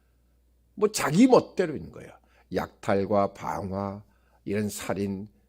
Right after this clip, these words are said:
이런 모든 일들이 그냥 벌어지는 겁니다. 사람들은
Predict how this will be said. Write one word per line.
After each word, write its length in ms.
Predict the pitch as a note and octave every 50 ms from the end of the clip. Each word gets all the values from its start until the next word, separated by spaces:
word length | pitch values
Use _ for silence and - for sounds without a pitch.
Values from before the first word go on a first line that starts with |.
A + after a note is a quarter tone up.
| _ _ _ _ _ _ -
이런 400 | - - E3 E3 A3 A#3+ B3 A#3
모든 380 | G3 F#3+ F3+ G3 G3 F#3+ F3+
일들이 340 | E3 E3+ E3+ D#3 E3+ D#3+ E3+
그냥 440 | - - - - A#2 A2 D3 F#3+ F#3
벌어지는 460 | B2+ B2+ B2 C3 C3 - C#3 B2 A#2+ G2
겁니다. 540 | E2+ D#2+ - - - - - - - - - _ _ _ _ _ _ _ _ - - - - _
사람들은 640 | - - D3 D3 D#3 F#3+ G#3+ A#3 D#3+ G#2 G2 D3